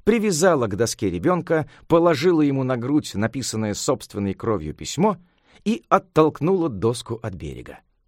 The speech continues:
После этого, едва сдерживая слёзы, она возвратилась домой. Однако говорить об этом мы не будем. Тем временем доску всё несло и несло по течению и, наконец,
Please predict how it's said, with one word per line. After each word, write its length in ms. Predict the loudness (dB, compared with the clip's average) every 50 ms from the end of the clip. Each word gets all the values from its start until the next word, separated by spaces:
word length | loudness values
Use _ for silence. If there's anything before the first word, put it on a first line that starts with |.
| _ _ _ _ _ -4
После 300 | -4 -4 -2 -2 -4 -2
этого, 480 | -2 -2 -2 0 0 -2 -2 -4 -4 -8 _ _ _ _ _
едва 560 | -6 -2 0 0 0 2 4 4 4 4 2
сдерживая 600 | 0 0 2 2 2 2 2 0 0 0 0 -2
слёзы, 520 | -2 -2 0 0 0 0 0 -2 -2 -4 -8 -16 -6 -2
она 360 | 0 0 2 2 0 -2 0
возвратилась 680 | -2 -2 -4 -2 -4 -4 -4 -4 -4 -4 -4 -4 -6 -6
домой. 440 | -8 -8 -8 -8 -10 -12 -12 -16 _ _ _ _ _ _ _ _ -8
Однако 480 | -6 -2 -2 -2 -2 -2 -2 -2 -2 0
говорить 540 | 2 2 2 4 4 2 0 -2 -2 -2 -2
об 140 | -2 0
этом 400 | 0 -2 -2 -2 -4 -4 -6 -10 -14 _ _ _
мы 160 | -4 -4 -2 -2
не 120 | -4 -6
будем. 320 | -8 -10 -12 -12 -16 -20 _ _ _ _ _ _ _ _ _ _ _ _ _ _ _ _ _ -4
Тем 240 | 0 2 2 2 2
временем 480 | 0 0 0 0 0 -2 -4 -4 -4
доску 400 | -6 -6 -8 -6 -4 -2 -2 -4 -4 -8 -18 -20 -20 -18 -10
всё 240 | -8 -4 -2 0 0
несло 440 | 0 0 -2 0 0 2 2 2
и 160 | 2 0 0 0
несло 520 | 0 -2 -2 -4 -4 -2 0 2 0 0
по 120 | -2 -4
течению 600 | -6 -6 -8 -4 0 0 0 0 0 -4 -6 -6 -8
и, 60 | -8
наконец, 520 | -10 -8 -6 -4 -2 -2 -2 -4 -4 -8